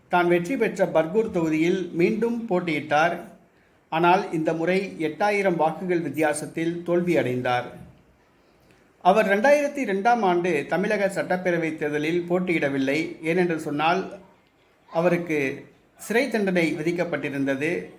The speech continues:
தேர்தலில் போட்டியிட தகுதி இல்லை அப்பொழுது அவருக்கு. அந்த தீர்ப்பு அவருக்கு சாதகமாக வந்த பிறகு, ரெண்டாயிரத்தி ரெண்டாம் ஆண்டு ஆண்டிப்பட்டி தொகுதி இடைத்தேர்தலில் போட்டியிட்டு வெற்றி பெற்று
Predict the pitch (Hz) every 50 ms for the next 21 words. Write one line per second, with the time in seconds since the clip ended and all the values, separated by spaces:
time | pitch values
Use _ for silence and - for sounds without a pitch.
0 | _ _ - 196 214 226 220 220 202 190 190 202 190 185 - 185 185 185 175 160
1 | 160 156 160 170 180 170 - - - - - 160 165 214 208 214 170 147 139 135
2 | 139 143 139 147 - 143 135 - 139 135 131 135 147 143 135 131 131 131 123 127
3 | 127 123 120 - - - _ _ _ _ _ - - - - - _ _ _ -
4 | - - - _ - - 180 208 208 190 185 - 254 285 277 269 - 269 262 262
5 | - - 180 185 196 185 185 185 180 175 175 170 180 165 180 202 220 214 220 214
6 | 208 202 190 214 202 156 156 165 175 185 180 - 151 151 147 156 175 190 196 165
7 | - 143 156 160 175 226 226 233 240 233 226 - 226 190 156 156 160 165 190 185
8 | 185 180 - 160 151 151 147 147 160 180 185 170 - - - 151 165 196 214 240
9 | 214 - 196 175 175 180 175 170 165 151 151 151 151 151 139 135 - - 147 151
10 | 190 196 185 - 170 165 156 151 147 147 156 170 175 165 - - 165 165 165 170
11 | 151 147 139 139 170 165 170 170 170 - 147 151 151 - 175 170 - 143 127 -
12 | - 160 151 131 120 110 -